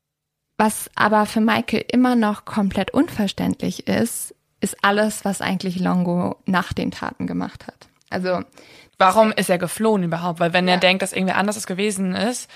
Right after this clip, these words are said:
Speaker 2: dann machst du dich ja wirklich sehr verdächtig und es ist auch einfach wirklich nicht verständnisvoll, dass du halt einfach fließt und das Land verlässt.
Speaker 1: Ja, und dann halt auch in Mexiko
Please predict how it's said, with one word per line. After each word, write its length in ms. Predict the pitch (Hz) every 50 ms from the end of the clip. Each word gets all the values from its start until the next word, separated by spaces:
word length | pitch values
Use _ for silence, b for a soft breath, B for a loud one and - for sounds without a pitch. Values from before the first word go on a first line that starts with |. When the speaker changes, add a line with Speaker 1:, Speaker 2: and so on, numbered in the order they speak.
| B B B B B B B
Speaker 2:
dann 320 | - 185 180 180 180 180
machst 240 | 180 180 180 - -
du 40 | 202
dich 140 | 190 180 -
ja 260 | 196 185 175 160 -
wirklich 280 | 226 240 - 226 208 190
sehr 100 | 185 185
verdächtig 540 | 185 180 180 180 175 - 214 208 208 -
und 80 | 190 180
es 80 | 175 165
ist 100 | - -
auch 100 | 180 -
einfach 300 | 175 165 175 - - _ -
wirklich 480 | 175 170 170 175 202 - 196 185 -
nicht 180 | 190 185 170 -
verständnisvoll, 720 | - 170 - - 196 208 196 190 175 - - 175 180 185
dass 160 | 202 202 - -
du 140 | - 175
halt 100 | 175 -
einfach 320 | - 165 165 - - - _ _ _ _ _
fließt 420 | - - - 190 170 - - - -
und 40 |
das 100 | 175 165
Land 160 | 180 180 175 -
verlässt. 360 | 170 160 160 160 - - - 202
Speaker 1:
Ja, 180 | 214 202 -
und 100 | - 202
dann 300 | 196 202 214 220 214 202
halt 260 | 214 214 196 190 -
auch 160 | - 196 180 -
in 440 | - - 190 185 185 185 180 185 -
Mexiko 960 | - 190 196 190 - - - 185 - - - 185 180 180 180 180 175 175 -